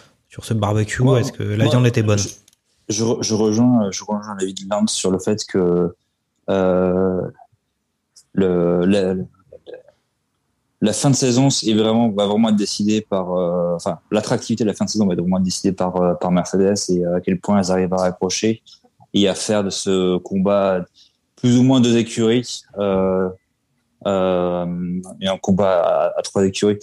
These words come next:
Speaker 2: Mais au-delà de ça, juste, euh, aussi un petit bilan à mi-saison de la, de la, de la nouvelle réglementation.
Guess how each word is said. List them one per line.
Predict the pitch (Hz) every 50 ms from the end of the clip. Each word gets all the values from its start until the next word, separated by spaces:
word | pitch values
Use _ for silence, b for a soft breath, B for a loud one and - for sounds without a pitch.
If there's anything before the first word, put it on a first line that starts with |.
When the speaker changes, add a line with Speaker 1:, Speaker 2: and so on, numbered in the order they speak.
| - - - -
Speaker 2:
Mais | 113
au-delà | 117 123 120 - -
de | 123
ça, | - 165 160 147
juste, | 127 120 147 156 - - -
euh, | 117 107 104 104 101 101 101 101 98
aussi | 101 101 101 98 - - 135
un | 123 107
petit | 95 - - -
bilan | 107 113 113 127 123 117
à |
mi-saison | 107 107 101 - 110 104 113 120
de | 127 117 107
la, | 92 95 92
de | 90 - 95 95 95 95 90
la, | 98 98 98 - - _ _ _ -
de | 98
la | 95 98
nouvelle | 95 95 101 98
réglementation. | 95 95 92 92 92 92 95 95 - - 139 139